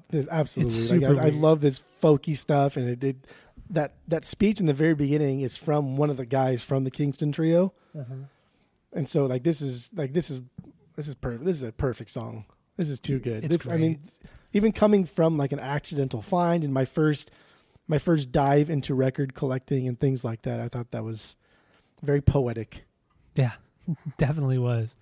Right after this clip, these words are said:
Speaker 1: <laughs>
Speaker 2: Everything that led up to it is just, it's weird. It's really, really weird. How coincidental and just the connections. It's bizarre. For you.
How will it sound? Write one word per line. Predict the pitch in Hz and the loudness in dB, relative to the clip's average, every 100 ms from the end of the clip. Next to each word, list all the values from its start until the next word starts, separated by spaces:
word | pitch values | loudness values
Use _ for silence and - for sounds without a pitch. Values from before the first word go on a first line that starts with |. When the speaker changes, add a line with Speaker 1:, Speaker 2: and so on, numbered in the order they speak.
| - | 0
Speaker 1:
<laughs> | 196 180 127 - - | 2 2 -4 -6 2
Speaker 2:
Everything | 151 196 185 185 | 4 4 4 2
that | 180 | 2
led | 156 156 | 2 2
up | 151 151 | 2 -2
to | - 151 | -2 0
it | 123 | 0
is | 123 113 | -2 -4
just, | 135 120 - - _ _ _ _ _ _ _ _ - | -6 -6 -8 -18 _ _ _ _ _ _ _ _ -8
it's | 151 | -4
weird. | 151 151 139 120 - - | 0 2 0 -2 -8 -10
It's | 170 139 | -6 -6
really, | 143 139 151 135 123 | -4 2 4 4 2
really | 131 123 | 2 2
weird. | 113 117 127 175 - _ _ _ _ _ _ _ _ _ | 0 -2 -6 -12 -20 _ _ _ _ _ _ _ _ _
How | - 127 | -4 -4
coincidental | - 143 131 135 131 131 127 | 0 0 0 -2 0 2 0
and | 123 117 | 0 -2
just | 117 - _ _ _ _ - | -6 -10 _ _ _ _ -8
the | 147 | -4
connections. | 139 131 127 - 120 120 | 0 0 -2 -4 -6 -6
It's | 113 - _ - | -12 -16 _ -10
bizarre. | 131 123 110 110 _ _ _ _ _ _ _ | -8 -6 -10 -14 _ _ _ _ _ _ _
For | - 143 | -8 -4
you. | 131 107 | -4 -8